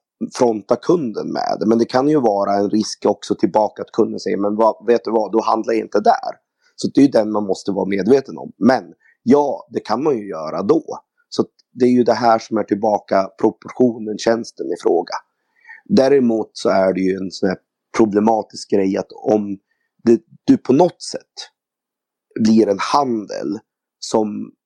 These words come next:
kommer med någon form av tvingande grej, till exempel en företag eller en myndighet måste handla där, då kan du hamna i problem, för då kan de komma och säga, "Vet du vad, det där är ju inte tillåtet för vår anställd,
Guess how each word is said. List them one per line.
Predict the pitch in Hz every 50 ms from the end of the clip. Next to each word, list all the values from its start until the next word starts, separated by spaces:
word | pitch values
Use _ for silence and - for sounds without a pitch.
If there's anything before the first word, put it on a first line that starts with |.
| _ _ _ _ _ _ _ _ _
kommer | - - 123 117 107 107 107 107 104 101 101
med | 101 104 104 101 101 101 98 95 90 - - - _ _ -
någon | 117 110 107 110 107 95
form | - - 110 107 98 101 107
av | 107
tvingande | - - - 117 104 101 95 107 123 131 123 107 104
grej, | 90 85 76 78 87 87 - _ _ _ _ -
till | -
exempel | 110 - - 107 104 98 - _ - 104 98 98
en | 98 98 92 - _ - -
företag | 127 117 107 104 101 107 - - - 117 117 117 113 110 101
eller | 107 98 101 101
en | 104 107
myndighet | 113 113 104 101 95 110 143 196 - - -
måste | 92 92 - - -
handla | - 62 - - - - -
där, | - - - - - - _ _ _ _ _ -
då | 104 110
kan | - - 160 143
du | 110
hamna | - - 95 92 90 92
i | 90
problem, | - - 95 92 127 139 113 90 - - 82 -
för | 95
då | 98 104
kan | - - 131 117
de | 110 139 160 160
komma | - - - -
och | - 95
säga, | - - 90 87
"Vet | 98 120 123 -
du | - 101
vad, | 101 87 - 90
det | 92
där | 82 123 170 202 117
är | 95
ju | 95 92
inte | - - - -
tillåtet | - 98 90 85 87 87 98 - _ - 90 85 _ _ _ _ _ _ _ _ -
för | - 113
vår | 95 98 117 147 175 110
anställd, | 76 - 90 85 - - - - - -